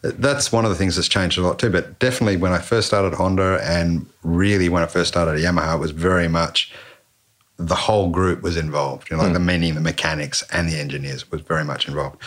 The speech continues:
Speaker 1: It did, it did definitely changed over time, but at that time it was really, we're all involved. And I,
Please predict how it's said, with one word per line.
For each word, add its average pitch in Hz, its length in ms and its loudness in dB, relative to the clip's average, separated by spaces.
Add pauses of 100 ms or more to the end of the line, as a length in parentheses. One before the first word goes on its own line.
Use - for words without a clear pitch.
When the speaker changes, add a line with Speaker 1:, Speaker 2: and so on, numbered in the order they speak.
(200)
Speaker 1:
It 110 100 0
did, 98 220 0
it - 320 -2
did 127 240 0
definitely 123 300 0
changed 95 340 0
over 80 160 -2
time, 82 340 0
but 80 320 -4
at 87 140 -2
that 101 220 0
time 82 240 0
it - 80 -6
was 80 200 -4 (120)
really, 87 400 0 (480)
we're 98 100 0
all 95 140 4
involved. 92 320 2
And 101 160 2
I, 123 260 0